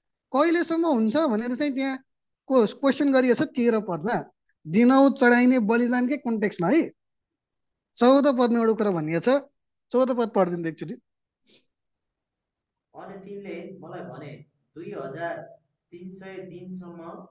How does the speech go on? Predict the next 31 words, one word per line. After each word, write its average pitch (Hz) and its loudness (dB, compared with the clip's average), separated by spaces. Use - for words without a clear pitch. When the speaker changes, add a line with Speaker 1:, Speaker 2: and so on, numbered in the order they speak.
Speaker 2:
त्यसपछि 185 -16
पवित्र 175 -18
स्थानमा 170 -18
शुद्ध 185 -20
पारिनेछ।" 135 -16
Speaker 1:
अ, 220 4
यो 277 2
चाहिँ 339 2
के 320 4
हो 311 8
भन्दाखेरि, 226 8
दानियललाई 294 -6
as 254 -4
a 277 2
time 277 0
prophecy 254 2
दिएको 240 2
पहिलो 302 4
evidence 247 2
हो 151 -4
के। 185 -2
योभन्दा 262 4
पहिला 294 2
त 302 -2
घटना 202 -2
मात्रै 262 -2
दियो, 262 -2
त्यसको 269 -6
interpretation 254 -2
मात्रै 254 0
दियो, 262 2